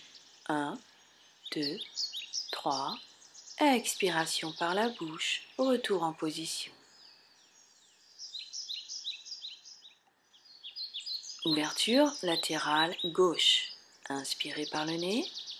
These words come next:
Retenez un, deux,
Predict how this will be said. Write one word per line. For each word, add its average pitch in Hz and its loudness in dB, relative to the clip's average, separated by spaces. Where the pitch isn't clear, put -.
Retenez 156 0
un, 190 -6
deux, 139 -2